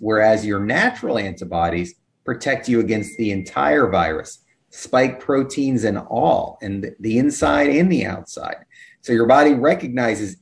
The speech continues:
any part of it, whereas that th-, these covid injections only recognize that original wild form spike protein.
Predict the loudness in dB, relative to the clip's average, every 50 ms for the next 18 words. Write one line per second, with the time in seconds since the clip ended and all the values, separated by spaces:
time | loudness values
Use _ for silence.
0 | _ -4 0 2 2 2 0 -2 -6 -8 -6 -6 -6 -6 -10 -12 -14 -16 -16 -18
1 | _ _ _ _ _ _ _ _ _ _ _ _ _ _ _ _ -20 _ _ _
2 | _ 0 2 4 6 6 6 4 4 2 2 0 -2 -6 -10 -8 -6 -6 -4 -6
3 | -8 -10 -14 _ _ _ _ _ -14 -8 -8 -8 -6 -2 -2 0 0 -2 -2 0
4 | 0 0 2 0 0 0 0 0 0 0 -2 -2 -2 -6 -8 -10 -10 -10 -12 -14
5 | -10 -6 -4 -2 0 0 -2 0 0 0 0 0 -2 -4 -2 -2 -2 -2 -2 -4
6 | -4 -4 -2 -2 -2 -2 -4 -6 -8 -8 -6 0 2 2 4 4 2 2 0 0
7 | 0 0 0 2 2 4 4 4 2 -2 -4 -8 -14 _ _ _ -6 -2 0 0
8 | 0 0 -2 -4 -6 -8 -12 _ _ _ _ _ _ _ _ _ -20 -14 -4 0
9 | 0 0 0 -2 -4 -2 -2 -2 0 -2 -6 -8 -8 -8 -10 -12 -14